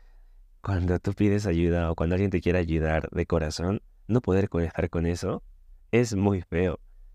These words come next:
Y yo lo sé porque yo lo he vivido. Literalmente a veces te abrazan y sientes que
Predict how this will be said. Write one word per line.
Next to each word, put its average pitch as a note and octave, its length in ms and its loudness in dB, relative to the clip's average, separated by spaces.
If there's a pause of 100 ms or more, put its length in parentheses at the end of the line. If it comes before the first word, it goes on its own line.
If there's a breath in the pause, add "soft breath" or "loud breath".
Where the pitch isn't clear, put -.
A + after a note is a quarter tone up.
(120)
Y G#2 120 4
yo D3+ 140 6
lo G2 140 0
sé G2+ 160 0
porque E2+ 300 -2
yo F#2 120 2
lo F#2+ 100 4
he F2 40 4
vivido. E2 460 0
Literalmente G2+ 520 0
a E2+ 40 2
veces D#2+ 300 -2
te D#2 100 -4
abrazan D#2+ 440 -2
y G2 60 -2
sientes F2+ 340 -2
que D2+ 400 -4